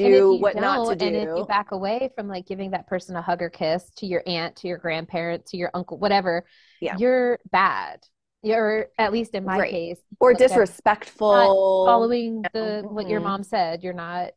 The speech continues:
Speaker 1: you know, yeah, totally.
Speaker 2: So there's no nurturing there of what, what works for you. "Oh, she's not comfortable doing that right now," right? So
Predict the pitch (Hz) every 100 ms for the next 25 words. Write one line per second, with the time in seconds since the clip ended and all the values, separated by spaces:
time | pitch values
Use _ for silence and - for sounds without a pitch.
0 | - 196 170 160 208 185 143 - 180 175
1 | 160 311 294 240 302 285 311 302 208 220
2 | 226 214 196 180 180 190 202 202 185 -
3 | 175 165 160 180 151 185 208 190 190 -
4 | 185 247 202 202 196 - 185 170 165 175
5 | - 269 240 220 208 - 214 208 165 -
6 | 226 - 190 185 175 175 170 143 165 165
7 | 160 202 208 226 _ _ - 247 240 220